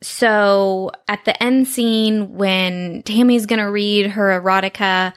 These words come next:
Tina has brought her, um, Butt Loose book to read from instead, and it's pink. So I think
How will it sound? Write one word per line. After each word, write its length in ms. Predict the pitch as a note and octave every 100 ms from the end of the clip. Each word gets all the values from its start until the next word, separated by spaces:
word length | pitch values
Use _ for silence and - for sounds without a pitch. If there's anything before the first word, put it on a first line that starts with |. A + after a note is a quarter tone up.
| - - - -
Tina 280 | - A#3+ G#3+
has 240 | A3+ G3
brought 460 | F#3 G3 F#3+ F#3 -
her, 560 | - - F#3+ F3+ E3+ -
um, 440 | F#3 E3+ E3 E3 -
Butt 380 | F#3+ G#3 A#3+ -
Loose 340 | F#3 F3 -
book 540 | - E3+ - - - -
to 140 | - G3+
read 220 | F3+ E3+
from 200 | F3 E3+
instead, 580 | E3 - G#3+ F#3 - - - - -
and 140 | - G3+
it's 180 | -
pink. 640 | - - - - - - - - -
So 360 | - G#3 F#3+ F3
I 140 | F#3
think 240 | G#3+ A3